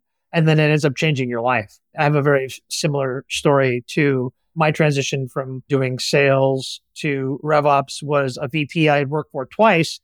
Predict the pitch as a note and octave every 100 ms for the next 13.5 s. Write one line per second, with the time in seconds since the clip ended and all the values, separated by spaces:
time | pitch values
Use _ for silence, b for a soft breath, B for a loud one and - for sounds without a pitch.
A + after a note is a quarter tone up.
0 | _ _ _ _ E3 D#3 D3 C3+ - B2+
1 | - - E3+ D3 C#3 D3 C#3 - C#3+ C3
2 | B2+ B2 - E3+ F3 D#3 D3+ D3 C3 D#3+
3 | E3+ - _ _ _ _ C#3 B2+ C#3 F#3
4 | F3 F3 - - _ - F3 D#3 D3+ D3+
5 | E3+ E3+ F3 F#3 E3 D3+ D3+ E3+ - F#3+
6 | F#3 G3 G#3+ - _ _ F3+ E3 E3 F3
7 | G3 F3 D#3 D3 E3 - F#3+ F3+ F#3 F#3+
8 | - E3+ - D#3+ D#3+ D#3 D3 - D#3 D#3
9 | - E3 D#3 D3 - C3+ C3+ B2 G2+ -
10 | _ _ F3+ F3+ G3 G#3 G3 E3 D#3+ E3
11 | E3+ G#3 A3+ A3 F3+ F3 F3 E3+ F3+ D#3+
12 | E3+ C#3+ D3+ - D#3 C#3 D3 F3 - -
13 | E3+ - D#3 C#3